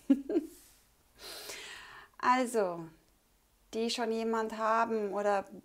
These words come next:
bei denen, die schon wissen, welcher Verehrer, ähm, an sie denkt. Der sagt gerade hier, ich denk gerade an dich, ich liebe dich, ja. Der liegt im Bett, der liegt auf der Couch, ähm, auf dem,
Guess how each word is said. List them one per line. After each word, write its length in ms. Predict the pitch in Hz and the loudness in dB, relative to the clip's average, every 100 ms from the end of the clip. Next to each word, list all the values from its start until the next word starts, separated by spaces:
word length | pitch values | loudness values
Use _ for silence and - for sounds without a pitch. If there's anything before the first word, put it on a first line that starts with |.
| - - | -16 -8
bei 120 | 185 | -4
denen, 360 | 185 202 202 202 | 0 0 0 -2
die 120 | 208 | -2
schon 260 | 208 202 | -2 0
wissen, 300 | 214 226 233 | 2 2 0
welcher 240 | 220 202 208 | 0 0 -4
Verehrer, 720 | - 202 202 202 202 190 185 - - - - - _ _ _ | -2 2 4 4 2 -2 -2 -6 -18 -20 -20 -20 _ _ _
ähm, 540 | - 190 190 185 185 - | -8 -4 -4 -4 -4 -6
an 260 | - 180 190 | -4 -2 -4
sie 220 | - 190 | -6 -10
denkt. 540 | - 180 165 151 - - - - - - | -2 -2 0 -4 -8 -16 -20 -20 -20 -8
Der 240 | 190 190 | -4 -2
sagt 320 | 190 208 202 - | -2 -4 -6 -4
gerade 300 | 196 196 196 | 0 0 0
hier, 360 | 196 214 214 | 0 2 2
ich 180 | 208 - | 0 -2
denk 260 | 202 202 226 | -2 -2 -2
gerade 260 | 214 214 | 2 2
an 180 | 208 208 | 2 0
dich, 260 | 202 196 - | -2 -4 -6
ich 180 | - | -8
liebe 300 | 190 208 233 | -4 -4 -2
dich, 420 | 233 240 240 - - | -2 -2 -4 -6 -4
ja. 360 | 190 196 214 240 - _ _ - - - - _ - | -2 0 -2 -6 -10 _ _ -20 -20 -20 -20 _ 0
Der 100 | 208 | 0
liegt 320 | 208 214 - | 0 -2 -4
im 180 | 196 202 | -2 0
Bett, 260 | 220 240 - _ | 0 0 -6 _
der 200 | 214 202 | 4 4
liegt 460 | 202 208 208 - 220 | 4 0 -4 -6 -4
auf 220 | 208 208 | -4 -4
der 160 | 208 202 | -6 -4
Couch, 640 | 202 208 233 262 - - | 2 4 4 2 -4 -8
ähm, 720 | - 214 208 202 208 208 208 226 | -6 -4 -2 -2 -2 -4 -8 -6
auf 260 | 208 208 - | -4 -4 -4
dem, 380 | 202 202 196 | -4 -4 -6